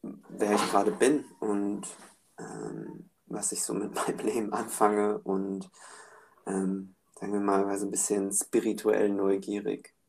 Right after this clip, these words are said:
Und da ist das in Indien auf recht fruchtbaren Boden gefallen. So, ist ja ein super, super spirituelles Land. Also, wenn man's vergleicht mit dem, was wir hier in Deutschland so erleben. Genau.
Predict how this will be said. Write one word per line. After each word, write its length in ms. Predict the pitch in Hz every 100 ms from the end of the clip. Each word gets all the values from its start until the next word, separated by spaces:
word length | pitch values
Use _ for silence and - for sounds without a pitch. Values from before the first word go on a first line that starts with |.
| _ _ _ _
Und 260 | 101 - - _ _
da 320 | 113 98 95
ist 280 | - - -
das 320 | 104 101 - - - -
in 140 | - 107
Indien 400 | 123 131 113 110
auf 240 | 101 -
recht 180 | 110 -
fruchtbaren 680 | - 127 - - 98 101 95
Boden 320 | 98 98 95
gefallen. 480 | 92 - - - - _ _
So, 220 | - - - _
ist 120 | -
ja 60 | -
ein 120 | -
super, 460 | - - - - - _ _ _ _ _
super 420 | - 113 - 107 98
spirituelles 840 | - 110 107 98 104 90 92 -
Land. 380 | 95 98 101 - _ _ _ _ - - - -
Also, 480 | - - - 185 - _
wenn 140 | -
man's 180 | - -
vergleicht 520 | - - 98 92 -
mit 180 | 92 92
dem, 180 | 98 92
was 200 | 92 -
wir 80 | 92
hier 200 | 98 92
in 80 | 90
Deutschland 460 | 92 90 101 -
so 100 | 104
erleben. 540 | 104 104 107 107 101 - _ _ _ _ _
Genau. 400 | - - - -